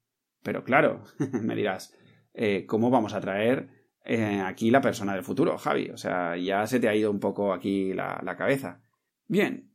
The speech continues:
pues aquí entra la gran paradoja de todo este capítulo. Para empezar a trabajar en el largo plazo, simplemente hay que llevar el corto plazo al extremo. ¿Qué quiere decir eso? Quiere decir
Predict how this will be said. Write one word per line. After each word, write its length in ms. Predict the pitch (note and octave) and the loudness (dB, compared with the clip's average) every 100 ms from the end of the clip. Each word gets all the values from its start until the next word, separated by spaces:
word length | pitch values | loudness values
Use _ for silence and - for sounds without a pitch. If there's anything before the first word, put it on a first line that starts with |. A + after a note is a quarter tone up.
| _ _ | _ _
pues 200 | - C#3+ | -2 0
aquí 240 | C#3 C3+ G3+ | 0 2 4
entra 280 | G3 F#3+ G3+ | 4 4 6
la 120 | E3+ | 6
gran 260 | C3 C#3+ | 6 4
paradoja 560 | D3 E3+ B2+ C#3+ C#3 D#3+ | 4 4 6 4 4 2
de 140 | C#3 | 4
todo 220 | A2+ A#2+ A2+ | 4 2 2
este 180 | A2 | 0
capítulo. 680 | G#2+ F#2+ - G#2 G#2+ E3+ - _ _ _ _ - | -4 -4 -6 -4 -4 -4 -10 _ _ _ _ -2
Para 160 | C3+ | 2
empezar 300 | B2+ C3 F3 | 4 4 2
a 60 | G#3+ | 0
trabajar 440 | F#3+ C#3+ - D#3+ | 2 0 0 0
en 100 | C#3 | 2
el 160 | A#2+ A2+ | 2 4
largo 320 | C3 D3 A#2+ | 4 2 2
plazo, 540 | C#3 F3 F3 G#2+ C#3+ - _ _ | 2 0 0 -4 -4 -10 _ _
simplemente 840 | - - G3+ G3+ E3 E3+ D3 C3+ C#3 | -6 0 4 6 8 6 6 4 4
hay 180 | C3 C3+ | 4 4
que 120 | F#3 | 6
llevar 280 | D3 C3+ D3+ | 8 8 6
el 140 | C3+ | 2
corto 460 | C3+ C3+ C3+ C#3+ C3+ | 4 2 4 0 4
plazo 600 | C3+ D3 C#3+ B2 D3 - | 6 6 4 0 0 -2
al 160 | A2+ G2+ | 0 0
extremo. 680 | - - - F#2+ C3+ - _ _ _ | -2 -10 -8 -6 -8 -10 _ _ _
¿Qué 140 | - F3 | -6 -2
quiere 180 | E3+ D3 | 2 2
decir 260 | A#2 A2+ | 2 -2
eso? 380 | F#2 - F#2+ F#2 - | -2 -6 -12 -12 -14
Quiere 180 | - F3+ | 0 2
decir 460 | F#3+ D3 F3+ E3 | 4 4 6 6